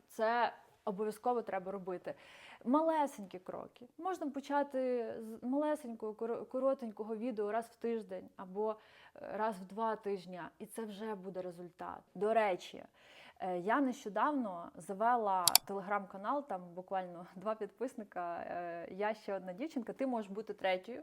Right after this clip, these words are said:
або четвертою. Е, підпишись на цей Telegram-канал, в, під цим відео я залишу ссылку. Так ось, що я там, е, планую робити? Раз в тиждень.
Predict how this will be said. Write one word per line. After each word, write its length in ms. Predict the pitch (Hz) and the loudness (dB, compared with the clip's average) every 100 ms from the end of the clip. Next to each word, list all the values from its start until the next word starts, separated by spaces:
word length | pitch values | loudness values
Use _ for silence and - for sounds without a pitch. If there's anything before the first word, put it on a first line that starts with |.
| - | -4
або 200 | 208 202 | -2 -2
четвертою. 600 | 202 - 180 - 220 285 - - - - - - - | -4 -6 -6 -6 -8 -10 -12 -20 -20 -20 -20 -18 -6
Е, 260 | 202 196 190 190 | -2 0 -2 -4
підпишись 680 | 240 - 247 - 330 330 - | -8 -6 -8 -4 -4 -4 -4
на 400 | 226 214 214 208 | -4 -2 -2 -2
цей 200 | - 233 | -2 -4
Telegram-канал, 880 | 226 208 214 220 - 214 262 392 330 - | -2 -4 0 4 4 2 0 -2 -4 -6
в, 460 | 202 202 196 185 185 - | -4 -2 -2 -4 -6 -6
під 240 | 233 - - | -6 -8 -12
цим 220 | - 202 | -8 -6
відео 340 | 214 302 226 202 | -6 -2 0 0
я 240 | 208 214 | 2 0
залишу 380 | 196 208 208 185 | 0 -2 -4 -8
ссылку. 520 | - 320 403 - 190 | -4 -2 -2 -2 -4
Так 220 | 208 208 | -4 0
ось, 200 | 214 - | 0 0
що 160 | - 254 | -2 2
я 180 | 302 269 | 2 4
там, 260 | 226 226 - | 0 0 -4
е, 60 | |
планую 380 | 185 202 214 226 | -6 -4 -2 -2
робити? 360 | 202 180 175 175 | -2 -4 -4 0
Раз 220 | 214 285 | 0 0
в 60 | - | -2
тиждень. 500 | 220 190 180 190 | 0 0 -4 -10